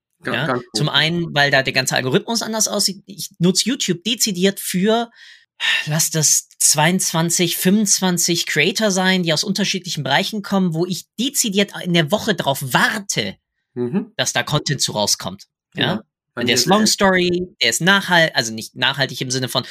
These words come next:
Speaker 2: sondern der bleibt mir im Kopf. Das meine ich mit
Speaker 1: Ja.
Speaker 2: nachhaltig jetzt. Ähm, deswegen
Speaker 1: Aber,
Speaker 2: ich
Speaker 1: aber du hast ein ganz anderes
Speaker 2: Ja.
Speaker 1: Konsumverhalten, ne? Also wenn wir jetzt uns mal nehmen und sagen, ähm, wir beschreiben jetzt unsere Interaktion in, in der digitalen Landschaft als Konsumverhalten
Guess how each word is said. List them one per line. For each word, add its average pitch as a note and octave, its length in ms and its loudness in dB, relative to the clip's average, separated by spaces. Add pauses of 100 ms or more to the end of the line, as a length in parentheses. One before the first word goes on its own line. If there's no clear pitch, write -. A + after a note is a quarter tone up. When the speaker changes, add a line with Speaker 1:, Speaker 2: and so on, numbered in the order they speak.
Speaker 2:
sondern C3+ 200 -4
der B2 180 4
bleibt - 140 -2
mir A#2+ 60 0
im A2+ 120 -2
Kopf. G#3+ 460 0
Das D3+ 160 0
meine A#2+ 160 -2
ich A2+ 80 -6
mit A#2+ 80 -4
Speaker 1:
Ja. G#2+ 60 -2
Speaker 2:
nachhaltig A2+ 420 -4
jetzt. - 260 -4 (500)
Ähm, D3 400 -2 (160)
deswegen C#3+ 420 0
Speaker 1:
Aber, F3 140 4 (140)
Speaker 2:
ich - 100 -14 (320)
Speaker 1:
aber - 140 0
du E3+ 40 4
hast F3+ 140 0
ein E3 60 0
ganz F3+ 160 4
anderes D3+ 240 0
Speaker 2:
Ja. - 40 -10
Speaker 1:
Konsumverhalten, C#3 800 -2
ne? E3+ 260 -4
Also C3+ 160 0
wenn D#3 100 6
wir D#3+ 60 4
jetzt D#3+ 160 -2
uns G3+ 180 0
mal G#3+ 140 4
nehmen D#3+ 280 2 (340)
und F3+ 140 -2
sagen, D#3 480 2
ähm, C#3 380 -2 (400)
wir D#3+ 100 0
beschreiben F3+ 320 4
jetzt F#3 160 2
unsere G3+ 340 4
Interaktion F3+ 1120 0 (300)
in, D3+ 480 -2
in D3 120 -6
der D3+ 100 0
digitalen D3 440 0
Landschaft A#2 580 -4 (640)
als C3+ 220 -2
Konsumverhalten C#3 1040 -4